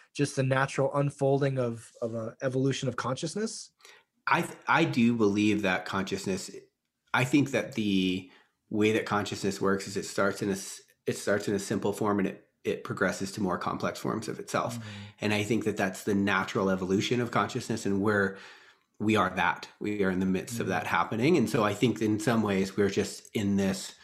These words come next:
Speaker 2: time where we are coming to realize that these one-sided ways of living aren't sustainable, and they're also not leading us to more complex forms of consciousness, right?
Speaker 1: Mm.
Speaker 2: Um, I also think too, though, uh, I guess just as a man,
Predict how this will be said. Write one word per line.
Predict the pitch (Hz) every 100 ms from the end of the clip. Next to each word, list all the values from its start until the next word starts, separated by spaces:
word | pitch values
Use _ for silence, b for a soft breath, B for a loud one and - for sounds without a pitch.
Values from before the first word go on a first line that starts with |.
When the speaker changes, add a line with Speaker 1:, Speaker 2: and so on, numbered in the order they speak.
| b b _ -
Speaker 2:
time | - 113 104 101
where | 95 95 92
we | 98
are | 95 95 92 -
coming | - - 104 101 95
to | 101
realize | 95 95 92 90 95 -
that | -
these | 101 95
one-sided | 95 98 98 101 92 95
ways | 95 95 95
of | 95
living | 101 98 95 95 95 B B B B _ -
aren't | 120 98 - -
sustainable, | - 123 107 117 113 107 101 98
and | 95 104
they're | 107
also | 135 135 135
not | 110 98 107
leading | 120 113 101
us | 95 -
to |
more | 107 98
complex | 98 101 95 95 90
forms | - 98 92
of | -
consciousness, | - 92 - - - -
right? | 104 98 - B B 143
Speaker 1:
Mm. | 147 143
Speaker 2:
Um, | 104 101 90 85 - -
I | 131 131 -
also | 143 202 285 254
think | 180 135 -
too, | - 160 196
though, | 131 82 117 156 - - -
uh, | 123 117
I | 135
guess | 143 139
just | 131 131
as | 117 123
a | 107
man, | 104 117 113 101 113